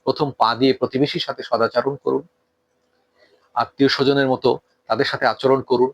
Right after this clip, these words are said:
আত্মীয় স্বজনের খোঁজ খবর নিন, আত্মীয় স্বজন যে যেখানে দূরে আছে সবার সাথে সুসম্পর্ক রাখার চেষ্টা করুন।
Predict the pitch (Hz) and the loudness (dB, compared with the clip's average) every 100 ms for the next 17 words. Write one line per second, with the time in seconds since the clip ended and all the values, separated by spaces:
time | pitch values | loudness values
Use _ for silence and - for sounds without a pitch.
0 | _ 110 - 143 - 135 131 - 135 - | _ -6 -4 -6 -2 -2 -2 -4 -4 -2
1 | 143 131 127 120 127 143 _ _ _ _ | -2 -2 -2 -2 -4 -10 _ _ _ _
2 | _ - - 151 - 143 127 135 143 143 | _ -6 -2 -2 0 0 2 0 2 0
3 | 147 120 127 139 131 - - 131 147 - | -2 0 2 4 2 -2 -4 -2 -2 -4
4 | - 127 143 135 131 135 - 127 123 - | -10 -10 -10 -10 -6 -4 0 0 0 -6
5 | 117 - 113 113 | -8 -4 -2 -2